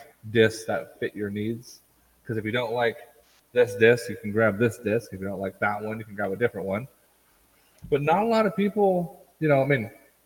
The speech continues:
there's gonna be some people who can't afford just to keep flipping discs like that, trying out something new.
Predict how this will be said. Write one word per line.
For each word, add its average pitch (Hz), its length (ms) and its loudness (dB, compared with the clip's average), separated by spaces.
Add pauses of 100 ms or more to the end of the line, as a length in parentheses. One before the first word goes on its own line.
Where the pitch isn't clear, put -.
(460)
there's 131 200 -4
gonna 160 200 2
be 165 140 0
some 147 160 -6
people 160 260 -4
who 139 120 -2
can't 147 320 -4
afford 127 440 2
just 110 240 0
to 101 80 -2
keep - 280 -8
flipping 113 400 -2
discs 127 240 0
like 101 200 -2
that, 101 380 -2 (220)
trying 107 320 -2
out 104 160 -4
something 104 280 -4
new. 110 360 2